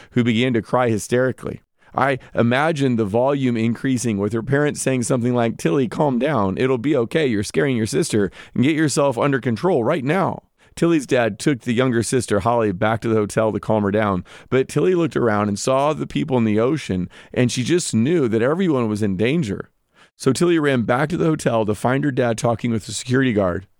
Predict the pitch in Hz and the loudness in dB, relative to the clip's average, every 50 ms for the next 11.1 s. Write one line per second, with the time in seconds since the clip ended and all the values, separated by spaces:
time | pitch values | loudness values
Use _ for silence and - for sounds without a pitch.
0 | _ _ _ - - - - - 147 135 165 151 139 135 131 131 135 147 156 160 | _ _ _ -20 -20 -6 -2 0 0 2 2 2 2 2 2 2 2 2 2 2
1 | 180 170 - 156 139 131 117 - 127 110 - - - 156 151 123 143 135 - 139 | 0 0 0 -2 -2 -2 -2 -2 -2 -4 -2 -2 -2 0 0 0 -2 -2 0 0
2 | 127 120 98 101 87 82 - - - - - 131 135 135 127 123 117 - 117 117 | 0 0 0 0 -2 -4 -6 -12 -10 -2 0 0 2 2 2 0 0 0 0 0
3 | 135 143 170 160 135 - - 110 107 107 92 - 120 117 107 92 - 110 127 135 | 0 0 0 -2 -2 0 0 0 0 0 -2 -2 -2 -2 -2 -2 -2 -2 0 0
4 | 139 139 139 110 120 117 113 98 - 107 98 98 104 110 110 98 92 90 - - | 0 0 0 0 0 0 0 0 -2 -2 0 0 0 0 0 0 -2 -4 -8 -12
5 | _ _ _ _ - - 139 147 120 147 160 131 - 185 202 226 277 240 180 143 | _ _ _ _ -6 -2 0 0 0 0 -2 -2 0 0 0 0 0 2 2 2
6 | 135 131 123 - - 113 131 139 120 - 107 95 90 90 92 - _ _ - - | 2 0 -2 -4 -2 0 0 0 0 0 -2 -2 -2 -4 -8 -14 _ _ -20 -10
7 | - - 143 175 240 262 - 302 302 220 175 - 175 165 156 156 135 - - 131 | -4 -2 0 0 0 0 0 0 0 0 0 0 0 0 0 0 -2 -2 0 0
8 | 131 131 123 - 147 135 131 135 123 127 131 120 110 117 117 127 123 139 143 127 | 0 0 0 -2 0 0 0 0 0 0 0 0 0 0 0 0 0 0 -2 0
9 | 107 113 117 120 123 123 110 - 127 120 117 104 110 117 120 113 110 110 113 110 | 0 0 0 0 0 -2 -2 0 0 0 0 0 0 0 0 0 0 0 0 0
10 | - 135 127 120 117 117 117 - 127 117 - - 113 104 98 98 92 - 107 110 | -2 0 0 0 0 0 0 -2 -4 -4 -2 0 0 0 -2 -2 -2 -2 -2 -2
11 | - | -4